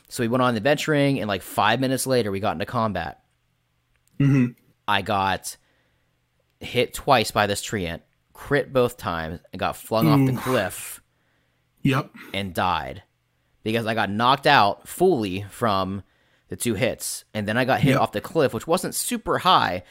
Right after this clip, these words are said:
Speaker 1: but high enough to the point where it did damage to me when it hit the ground, so I suffered two death saving
Speaker 2: Yep.
Speaker 1: throws. When you take damage when you're knocked out, you take two death saving throws.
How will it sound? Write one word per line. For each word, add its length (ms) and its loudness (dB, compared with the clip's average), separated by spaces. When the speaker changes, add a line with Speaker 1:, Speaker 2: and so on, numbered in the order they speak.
Speaker 1:
but 120 0
high 180 4
enough 140 2
to 100 -8
the 60 -10
point 160 0
where 140 0
it 60 -2
did 180 -6
damage 320 -2
to 60 -6
me 40 -2
when 80 -2
it 60 -4
hit 40 -12
the 80 -6
ground, 360 0
so 100 -4
I 80 2
suffered 560 0
two 120 -4
death 200 2
saving 260 2
Speaker 2:
Yep. 80 0
Speaker 1:
throws. 320 -2
When 80 -4
you 60 -4
take 220 -4
damage 340 -2
when 80 -4
you're 100 -4
knocked 260 -8
out, 240 2
you 60 -4
take 240 -4
two 140 -6
death 160 0
saving 280 -2
throws. 420 -2